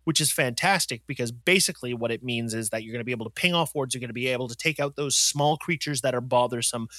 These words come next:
just by using your dinosaur creatures, and your dinosaur creatures will not get any damage from this happening. Now, if you're playing against other Saurians, well,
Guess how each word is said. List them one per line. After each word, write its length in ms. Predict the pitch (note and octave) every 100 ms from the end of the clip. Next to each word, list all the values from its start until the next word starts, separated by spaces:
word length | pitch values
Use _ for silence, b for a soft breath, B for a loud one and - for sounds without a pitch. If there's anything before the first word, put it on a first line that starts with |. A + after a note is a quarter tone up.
| B B
just 280 | - G3+ -
by 140 | F3 E3
using 800 | C3 C#3 E3 G3+ D#3 C3+ A2
your 180 | G#2+ B2
dinosaur 580 | B2 C3 B2+ B2 - A2+
creatures, 400 | - G#3 B2+ A#2+
and 140 | - E3
your 140 | D3
dinosaur 420 | C#3+ F3 F3 F3
creatures 400 | C#3+ F#3+ - C#3 A#2
will 140 | C3+
not 340 | C3+ D3+ D3+ -
get 180 | D#3 D3
any 240 | C3+ C3+ A#2+
damage 400 | B2+ D3 B2+ -
from 240 | - A2+
this 160 | A#2 -
happening. 440 | F3+ G3 - - - B B
Now, 80 | F#3+
if 60 |
you're 80 | F3+
playing 240 | E3 A3+ F3
against 240 | D3+ -
other 200 | B3 G3+
Saurians, 500 | - D#3 C3+ C#3 C#3+ b b -
well, 420 | B3+ B3+ A#3+ G3